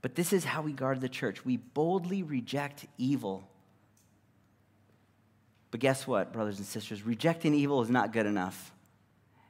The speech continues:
It's just not enough. We not only have to take off, but we have to put on. And what we see here is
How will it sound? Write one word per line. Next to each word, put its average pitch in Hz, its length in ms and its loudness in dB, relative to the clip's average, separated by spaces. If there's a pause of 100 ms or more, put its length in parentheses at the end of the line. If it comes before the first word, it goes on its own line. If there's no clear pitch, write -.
(120)
It's 120 160 -4
just 151 180 0
not 139 180 8
enough. 135 380 2 (380)
We 131 160 4
not 175 160 10
only 190 180 4
have 170 140 4
to 127 100 -2
take 160 400 0
off, 160 220 6
but 135 80 -2
we 131 140 2
have 151 260 2
to 135 80 -8
put - 400 -2
on. 117 380 -2 (920)
And 139 140 6
what 170 140 6
we 190 140 2
see 202 240 0
here 185 260 6
is 139 160 2